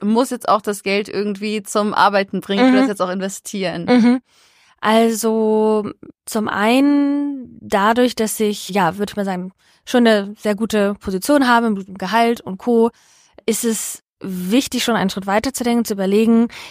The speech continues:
Speaker 2: wie baue ich meine Altersvorsorge auf?
Speaker 1: Mhm.
Speaker 2: Wie bleibe ich auch finanziell unabhängig in Zukunft,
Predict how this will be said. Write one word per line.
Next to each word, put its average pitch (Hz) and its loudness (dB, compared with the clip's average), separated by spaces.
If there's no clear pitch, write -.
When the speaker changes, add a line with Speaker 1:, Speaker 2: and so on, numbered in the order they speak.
Speaker 2:
wie 208 -2
baue 185 2
ich 185 -4
meine 180 -2
Altersvorsorge 180 -2
auf? 226 2
Speaker 1:
Mhm. 208 2
Speaker 2:
Wie 233 4
bleibe 202 2
ich - -4
auch 185 0
finanziell 190 0
unabhängig 180 0
in 208 -2
Zukunft, 190 -8